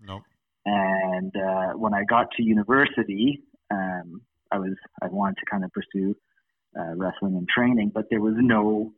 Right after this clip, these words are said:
Speaker 2: uh, wrestling team at the university I was at. So I was, uh, watching, I downloaded, uh, U F C Behind the Glory on, uh, I believe it was, like, LimeWire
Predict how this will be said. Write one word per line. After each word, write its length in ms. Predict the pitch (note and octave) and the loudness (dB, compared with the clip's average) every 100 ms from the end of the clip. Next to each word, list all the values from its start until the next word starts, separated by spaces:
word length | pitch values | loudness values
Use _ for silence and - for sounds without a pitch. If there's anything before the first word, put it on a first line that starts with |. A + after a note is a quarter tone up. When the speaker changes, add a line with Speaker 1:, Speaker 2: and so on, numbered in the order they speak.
| _ _ A2+ | _ _ -6
Speaker 2:
uh, 280 | F#2+ F#2 F#2+ | -4 -4 -2
wrestling 420 | A2+ - A2 G#2 - | -2 0 -4 -4 -4
team 280 | A2 G#2 A2 - - _ _ _ - | -2 -2 -6 -10 -20 _ _ _ -10
at 160 | A2 G2+ - | -6 -6 2
the 60 | |
university 540 | A#2 A2+ A#2 A#2+ B2 A2 | 4 6 4 4 4 4
I 80 | G2+ | 2
was 100 | G2 | -2
at. 240 | G2 F2 - _ _ - _ _ _ _ _ _ _ - | -4 -4 -10 _ _ -20 _ _ _ _ _ _ _ 2
So 300 | B2 B2 A#2+ - _ _ _ _ - | 4 4 2 -12 _ _ _ _ -2
I 140 | C3 | -2
was, 340 | A#2 A#2 A2 - - | -2 -4 -4 -4 0
uh, 300 | B2 A2+ A2 A2 - - _ _ _ _ _ _ | 2 2 0 -2 -8 -18 _ _ _ _ _ _
watching, 420 | D3 C#3+ - D3+ | 4 4 4 2
I 80 | C#3 | 4
downloaded, 580 | C3+ C#3+ C#3 C#3 C#3 C3 | 6 4 4 4 2 2
uh, 500 | A2+ G#2 G2+ G#2 G2 | 0 0 -2 -4 -4
U 200 | A#2+ B2+ | 0 0
F 60 | B2 | 0
C 40 | A#2+ | -4
Behind 260 | A2 A2 A2 | 0 -2 -2
the 60 | - | -8
Glory 480 | G#2 G#2+ A2 A2+ - _ _ | -6 -4 -4 -10 -12 _ _
on, 400 | - G2+ F#2+ F#2+ | -6 -2 -2 -4
uh, 300 | F#2+ F#2+ F#2+ | -6 -4 -4
I 240 | - _ - | -6 _ -10
believe 160 | - A2 | -4 -2
it 20 | |
was, 80 | A#2 | -2
like, 140 | F#2+ F#2 | -6 -8
LimeWire 840 | F#2 G2 G2 G#2 F#2+ F#2 F#2 | 0 4 4 4 2 0 -2